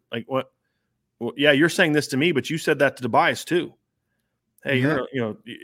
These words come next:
Speaker 1: and, and that's a concern. That's why they need to, they need to rectify that, number one, 'cause it would help them be better, in my opinion. And number two is because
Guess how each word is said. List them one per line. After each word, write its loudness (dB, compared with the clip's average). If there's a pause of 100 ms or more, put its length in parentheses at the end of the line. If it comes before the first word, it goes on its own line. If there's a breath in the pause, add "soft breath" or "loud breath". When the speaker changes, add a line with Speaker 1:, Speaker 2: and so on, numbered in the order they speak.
(140)
Speaker 1:
and, -4
and 0
that's 4
a -2
concern. -4
That's -4
why 2
they -2
need -4
to, -6 (800)
they 6
need 2
to 2
rectify 0
that, 2
number -2
one, 0
'cause -6
it -6
would -8
help -6
them -2
be -4
better, -10 (460)
in -8
my -6
opinion. -18 (120)
And -4
number -2
two 2
is -2
because -2